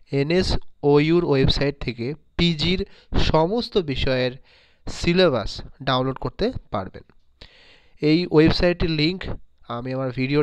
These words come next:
ডেসক্রিপশনে দিয়ে দেবো, সেখান থেকে আপনারা সরাসরি এই ওয়েবসাইটটিতে এসে আপনার পছন্দ মতো যে কোনো সাবজেক্টের সিলেবাস দেখতে পাবেন এবং পরে দু হাজার বাইশের admission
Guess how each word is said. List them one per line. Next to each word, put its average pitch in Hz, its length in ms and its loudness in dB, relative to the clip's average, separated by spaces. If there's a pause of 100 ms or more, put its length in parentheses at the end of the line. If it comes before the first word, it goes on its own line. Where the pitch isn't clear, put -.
ডেসক্রিপশনে 156 540 -2
দিয়ে 147 200 2
দেবো, 160 140 -2 (100)
সেখান 156 280 -4
থেকে 160 200 -2
আপনারা 156 260 -6 (100)
সরাসরি 156 520 2 (1000)
এই 143 100 8
ওয়েবসাইটটিতে 143 560 4 (120)
এসে 180 180 2 (160)
আপনার 123 200 -4 (100)
পছন্দ 185 300 2 (160)
মতো 175 200 -4 (300)
যে 143 160 0
কোনো 180 140 -8 (120)
সাবজেক্টের 139 540 -6
সিলেবাস 127 360 -6 (100)
দেখতে - 280 -8
পাবেন 156 220 -6 (520)
এবং 175 160 4 (260)
পরে 180 280 4 (800)
দু 139 180 0 (100)
হাজার 175 260 0 (100)
বাইশের 143 480 0
admission 127 420 -6